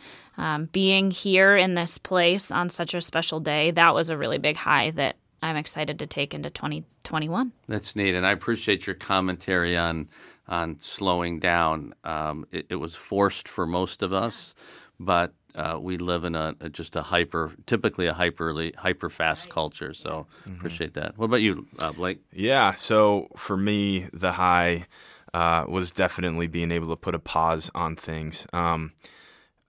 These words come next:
Speaker 3: it, it's it really helped me to reflect, um,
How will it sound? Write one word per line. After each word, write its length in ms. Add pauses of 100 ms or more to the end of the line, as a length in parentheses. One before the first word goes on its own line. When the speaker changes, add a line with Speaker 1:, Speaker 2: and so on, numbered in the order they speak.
(180)
Speaker 3:
it, 240
it's 240 (440)
it 160
really 320
helped 400
me 160
to 140
reflect, 720
um, 500